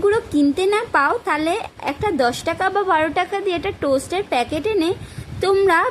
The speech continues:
বেলনের সাহায্যে গুঁড়ো করে নিতে পারো, যেরকম আমি করেছি। একটা টোস্টের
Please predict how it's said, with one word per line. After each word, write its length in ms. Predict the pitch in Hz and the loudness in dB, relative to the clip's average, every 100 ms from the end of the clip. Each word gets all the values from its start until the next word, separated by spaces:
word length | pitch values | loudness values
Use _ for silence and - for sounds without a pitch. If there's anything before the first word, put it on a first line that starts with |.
| 285 | 0
বেলনের 420 | 262 247 269 320 370 | 2 2 2 2 0
সাহায্যে 360 | 427 427 294 403 302 | 0 0 2 0 0
গুঁড়ো 180 | 330 349 320 | 0 0 2
করে 160 | 277 247 | 2 0
নিতে 200 | 226 226 - | -2 -6 -2
পারো, 200 | 208 196 208 - - - 247 | -2 -4 -8 -16 -14 -8 0
যেরকম 380 | 311 415 440 480 539 - | 0 0 0 0 0 0
আমি 180 | 302 285 277 | 2 2 2
করেছি। 400 | 254 220 202 214 202 - - - 233 | 0 0 -4 -6 -8 -8 -20 -10 -8
একটা 180 | - 254 247 | -2 -2 2
টোস্টের 360 | 254 247 311 | 0 2 -2